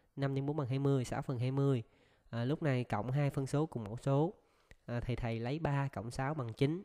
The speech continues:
và giữ nguyên mẫu số là hai mươi, thầy cũng được chín phần hai mươi. À, như vậy, à, tổng của một phần năm và hai phần năm nhân cho ba phần tư,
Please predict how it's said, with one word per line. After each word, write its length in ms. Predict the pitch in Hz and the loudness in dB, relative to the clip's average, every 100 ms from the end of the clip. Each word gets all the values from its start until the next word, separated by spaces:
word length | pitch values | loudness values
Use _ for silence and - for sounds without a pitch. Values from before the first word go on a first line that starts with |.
| - | -8
và 60 | 120 | -6
giữ 180 | 113 | -4
nguyên 180 | 139 135 | -4 -2
mẫu 100 | 117 | -4
số 140 | 117 147 | -4 -4
là 100 | 131 | -2
hai 120 | 127 | 0
mươi, 260 | 135 131 | 2 2
thầy 160 | 117 113 | 0 -4
cũng 140 | 110 | -6
được 160 | 113 110 | -8 -6
chín 180 | 135 156 | -6 -4
phần 140 | 131 | -4
hai 160 | 110 127 | -2 2
mươi. 300 | 135 131 107 _ _ _ _ _ _ _ _ _ _ _ _ _ _ _ _ _ _ _ _ _ _ _ _ _ _ _ - _ | 2 2 0 _ _ _ _ _ _ _ _ _ _ _ _ _ _ _ _ _ _ _ _ _ _ _ _ _ _ _ -20 _
À, 180 | 135 127 | -2 2
như 200 | 160 170 | 2 4
vậy, 360 | 143 110 127 - _ | 4 4 2 -2 _
à, 160 | 120 120 | -6 -4
tổng 480 | - 101 123 180 277 _ _ _ _ - | 2 2 0 -4 -8 _ _ _ _ -18
của 200 | - 113 | -4 -2
một 280 | 131 120 107 | 2 0 0
phần 200 | 135 120 117 - - | -2 -2 -4 -8 0
năm 340 | 156 156 151 | 2 2 0
và 120 | 131 | 0
hai 180 | 123 139 | 0 -2
phần 200 | - 120 | -4 -4
năm 220 | 135 135 | -4 -2
nhân 220 | 139 135 | -4 -4
cho 100 | 135 | -4
ba 140 | 139 135 | -4 -4
phần 180 | 117 113 | -4 -2
tư, 280 | 143 135 | 2 2